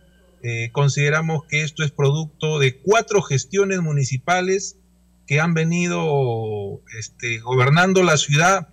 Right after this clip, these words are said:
Podría haberse avanzado más, pero estamos en este estadio y a es, es a esta gestión que justamente ya le toca entrar a la parte de ejecución.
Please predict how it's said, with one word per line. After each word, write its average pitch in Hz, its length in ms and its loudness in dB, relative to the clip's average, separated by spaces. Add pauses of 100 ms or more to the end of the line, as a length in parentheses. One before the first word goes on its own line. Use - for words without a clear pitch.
Podría 185 440 2
haberse 190 360 2
avanzado 139 520 0
más, 220 460 -4 (920)
pero 208 440 0
estamos 180 580 -4
en 160 100 -4
este 165 200 -6
estadio 190 600 2
y 139 140 0
a 127 100 2
es, 170 380 -2
es 170 260 -2
a 143 100 0
esta 170 320 -2
gestión 180 640 -4 (420)
que 135 80 -4
justamente 160 680 -2
ya 151 140 0
le 151 140 0
toca 147 300 -4
entrar 147 320 2
a 139 80 4
la 123 180 -2
parte 139 320 -2
de 120 100 -4
ejecución. 117 600 0